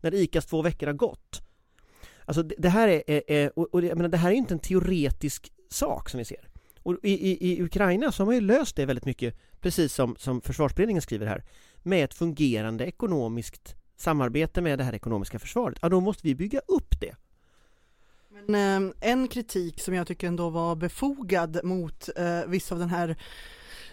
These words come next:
Speaker 2: krigsretoriken på, i Sälen var ju just det här glappet som ni också nämnt, att,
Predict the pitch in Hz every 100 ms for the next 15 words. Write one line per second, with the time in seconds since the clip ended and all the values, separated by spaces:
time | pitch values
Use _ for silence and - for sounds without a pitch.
0 | - - 220 - 202 - 202 226 220 -
1 | 208 196 - 185 196 - 185 175 175 180
2 | 180 175 180 175 190 208 - 202 190 170
3 | 247 - 233 - 196 180 170 - 185 214
4 | 262 170 175 - - 180 -